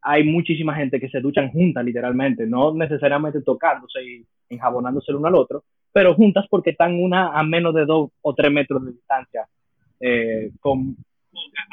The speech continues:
una obstrucción en la visibilidad, tú sabes, como que no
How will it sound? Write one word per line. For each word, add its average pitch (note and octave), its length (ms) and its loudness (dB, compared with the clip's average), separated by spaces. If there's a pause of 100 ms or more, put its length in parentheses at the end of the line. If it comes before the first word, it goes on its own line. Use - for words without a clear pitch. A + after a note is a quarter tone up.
(760)
una B2+ 360 -2 (340)
obstrucción D3 840 2
en C3 100 0
la B2+ 80 4
visibilidad, B2+ 600 2
tú F3+ 100 -2
sabes, A#2 300 2
como A2+ 220 -8
que A2+ 120 -8
no A#2 580 0